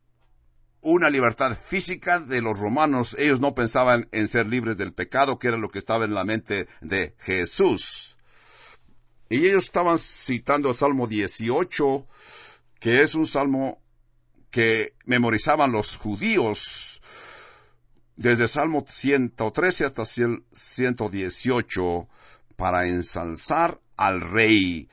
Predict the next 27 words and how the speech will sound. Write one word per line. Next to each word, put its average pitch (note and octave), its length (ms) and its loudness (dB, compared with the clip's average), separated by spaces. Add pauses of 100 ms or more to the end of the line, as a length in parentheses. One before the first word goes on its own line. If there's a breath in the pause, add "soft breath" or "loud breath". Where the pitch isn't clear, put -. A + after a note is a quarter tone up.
(220 soft breath)
Todos G3+ 320 0
estaban F#3+ 320 2
bien F#3 160 2
familiarizados D3+ 580 0
con C3 200 0
esa C3 160 0
expresión, E3 600 -2 (160)
Hosana, C3+ 680 0
que F#2 300 -6 (120)
querían A#2+ 340 0
dar A#2 160 4
a G#2+ 40 0
entender, G#2 460 -2 (480 soft breath)
"Sálvanos A2 720 0 (260)
ahora". E2+ 540 -4 (920 soft breath)
Eh, A#2+ 180 2
cuando A#2+ 420 2
lo A#2 120 2
vieron, F#3+ 420 4
querían C3+ 400 0
tomar C#3 220 0
a A#2+ 80 2
Jesús C3+ 260 -4
como G#2 240 -2
rey. E3 380 -2 (1900 soft breath)
Todavía F#3 540 2
encuentro F2+ 880 -4